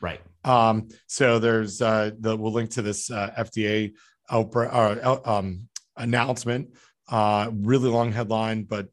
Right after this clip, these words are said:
Speaker 2: the Ferraro voluntarily recalls Kinder, uh, registered trademark, Happy Moments chocolate assortment and Kinder registered trademark, mixed chocolate treats basket because of, uh, salmonella. Um, and, uh,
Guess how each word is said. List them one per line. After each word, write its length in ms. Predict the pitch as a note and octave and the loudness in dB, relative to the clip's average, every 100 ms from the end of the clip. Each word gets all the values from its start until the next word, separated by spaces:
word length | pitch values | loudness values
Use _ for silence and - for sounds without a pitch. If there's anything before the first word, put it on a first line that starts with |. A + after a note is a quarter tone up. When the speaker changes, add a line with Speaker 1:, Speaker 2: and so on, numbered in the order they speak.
| - | -4
Speaker 2:
the 340 | G#2+ G#2 G2+ - _ _ | -2 -2 -4 -8 _ _
Ferraro 540 | - C3 B2+ C3+ C3+ B2 | 2 6 8 8 6 4
voluntarily 600 | B2 B2 A2+ A#2+ A#2 A2+ | 2 0 0 -2 -2 -4
recalls 460 | G#2 G#2 A#2 A#2 G#2+ | -6 -2 0 0 -2
Kinder, 600 | C3 B2+ C3 B2+ B2 B2 _ _ - A#2+ A#2 C#3+ | -2 0 2 2 -2 -8 _ _ -18 -14 -12 -6
uh, 200 | A#2 G#2 | 0 0
registered 480 | F#2 A#2 A2+ - F#2+ | 2 0 0 -6 -6
trademark, 500 | B2 C3+ G2 G2 A2+ _ - - | -4 -4 -6 -10 -12 _ -20 -4
Happy 320 | C#3+ C#3 E3 | -2 0 0
Moments 420 | C#3 C3+ B2+ A#2+ | 0 0 -2 -4
chocolate 340 | - A#2 - G#2 | -2 -2 0 -4
assortment 480 | - C3+ D3 C#3+ B2+ | -2 -4 -2 -6 -4
and 240 | G2+ F#2+ | -6 -4
Kinder 480 | - B2 B2 A#2 A#2+ _ | -4 0 2 0 -4 _
registered 420 | A#2 G#2 G#2 G#2+ | 0 0 -2 -4
trademark, 480 | - G2+ G2+ A2 A2 - - B2+ | -4 -4 -2 -4 -6 -16 -8 0
mixed 320 | D3 - - | 2 2 0
chocolate 360 | B2+ A#2+ A#2 | 0 0 -6
treats 360 | A#2 E3 E3+ - - _ | -4 -4 -4 -12 -18 _
basket 560 | - C3+ C3+ C#3 C3+ - | 0 0 0 -4 -6 -6
because 400 | G#2+ A#2+ G#2+ G2 | -8 -2 -2 -2
of, 440 | - G#2 G2 G2 - | -8 -8 -8 -10 -12
uh, 180 | A2 F#2 | -10 -10
salmonella. 760 | F2+ - F#2 G#2 C3+ D3 C#3 - - _ - | -8 -10 -6 0 2 2 0 -6 -20 _ -2
Um, 520 | B2 A2 G#2+ G#2 G#2+ - | 2 4 2 0 -6 -6
and, 480 | A2+ G#2+ G#2+ G#2 A2 | -4 -2 -2 -2 -2
uh, 220 | G#2 | -2